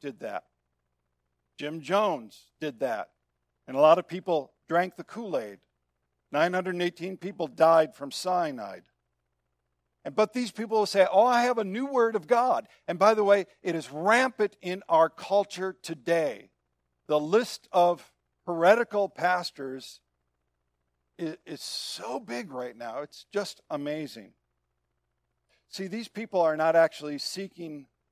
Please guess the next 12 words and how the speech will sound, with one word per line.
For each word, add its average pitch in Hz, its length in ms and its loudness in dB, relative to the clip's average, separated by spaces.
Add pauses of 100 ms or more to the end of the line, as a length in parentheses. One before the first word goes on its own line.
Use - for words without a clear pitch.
(500)
the 139 80 -2
Holy 143 240 -4
Spirit. 135 520 -8 (380)
They 165 120 0
are 165 120 -2
seeking 165 360 -14
something 147 400 -10
outside 143 800 0 (100)
of 135 200 -4
the 127 80 -8
Holy 135 320 -8
Spirit. 131 560 -8